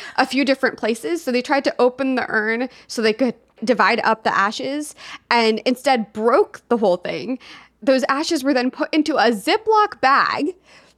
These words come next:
that is <laughs> labeled Mark Plotkin. Um,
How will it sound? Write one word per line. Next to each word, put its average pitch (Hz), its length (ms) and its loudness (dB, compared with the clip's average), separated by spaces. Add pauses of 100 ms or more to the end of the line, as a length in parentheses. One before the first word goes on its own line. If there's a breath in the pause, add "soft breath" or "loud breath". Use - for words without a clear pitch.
(120)
that 262 160 2
is 254 100 -2
<laughs> - 0 -
labeled 294 720 4
Mark - 400 2
Plotkin. 262 720 -2 (520 loud breath)
Um, 208 480 2